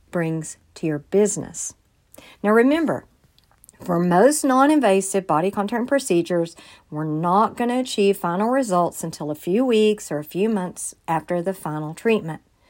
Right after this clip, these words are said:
And we all know that getting good results are key to create happy patients, develop long-term patient relationships,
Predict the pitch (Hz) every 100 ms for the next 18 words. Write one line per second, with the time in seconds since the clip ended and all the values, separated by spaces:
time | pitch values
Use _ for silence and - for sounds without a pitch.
0 | _ _ _ _ - _ _ - 170 160
1 | 156 147 156 156 156 262 277 175 156 156
2 | 135 - - 180 170 160 160 151 156 151
3 | 233 269 196 - - 156 160 - - 320
4 | 220 151 165 _ - - - 180 - 170
5 | 147 151 151 160 151 139 - 220 233 -
6 | 220 208 - - _ _ _ - 185 175
7 | 165 156 190 240 285 269 - 220 190 185
8 | 170 - - 165 190 214 220 196 - 190
9 | - -